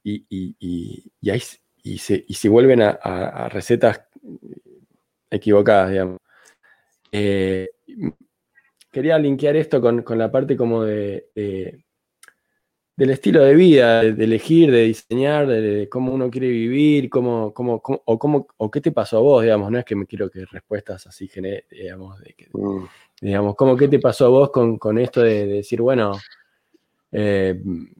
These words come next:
Speaker 1: ¿qué ne-, qué es lo que necesito? Con esto me arreglo, porque te-,
Speaker 2: Sí,
Speaker 1: teniendo
Speaker 2: está,
Speaker 1: la experiencia que
Speaker 2: está
Speaker 1: tenés
Speaker 2: bueno,
Speaker 1: con otras
Speaker 2: está
Speaker 1: empresas.
Speaker 2: buen-,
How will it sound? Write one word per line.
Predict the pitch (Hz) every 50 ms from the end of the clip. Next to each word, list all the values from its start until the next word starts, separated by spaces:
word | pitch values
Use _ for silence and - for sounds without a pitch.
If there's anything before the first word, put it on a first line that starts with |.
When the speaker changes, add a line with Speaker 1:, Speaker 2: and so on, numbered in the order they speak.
| _ _ - - _ _ _ _ _ _ _ _ _ _ -
Speaker 1:
¿qué | 131 127
ne-, | 127 127 - -
qué | - 131
es | 135
lo | 143 127
que | 113 113
necesito? | 110 107 104 - 110 - - 185 185 180 147 123 110
Con | 117 113 127
esto | 139 - - 113
me | 107 104
arreglo, | 107 135 151 151 143 127 110 -
porque | - 101 98 104 101 - - _ _ _ _ _ - _ _ _ _ _ -
te-, | 101 101
Speaker 2:
Sí, | - 110 104
Speaker 1:
teniendo | 110 107 107 120
Speaker 2:
está, | 113 107
Speaker 1:
la | 120 117
experiencia | - - 120 127 127 - 123
que | 110 113
Speaker 2:
está | 120 123
Speaker 1:
tenés | 127 131
Speaker 2:
bueno, | 135 135 135 131
Speaker 1:
con | 123
otras | 127 117 120 120 110 -
Speaker 2:
está | 113
Speaker 1:
empresas. | 113 - 127 139 147 131 135
Speaker 2:
buen-, | 139 147 -